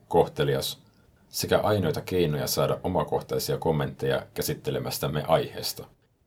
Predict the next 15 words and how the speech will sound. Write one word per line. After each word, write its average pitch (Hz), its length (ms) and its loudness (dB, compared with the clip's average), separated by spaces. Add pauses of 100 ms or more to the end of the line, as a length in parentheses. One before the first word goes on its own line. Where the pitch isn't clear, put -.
(300)
Ilman 80 300 2
häntä 80 500 0
olisimme 76 360 -2
joutuneet 73 500 0
nojautumaan 71 580 0
yksinomaan 71 480 -4
toisen 80 340 0
käden 73 280 -2
lähteisiin, 76 720 0 (320)
kuten 73 380 0
reportaaseihin, 71 920 0 (320)
kirjallisuuteen 71 920 0 (240)
ja 87 120 2
aikaisempiin 82 580 2
muisteluihin, - 680 -2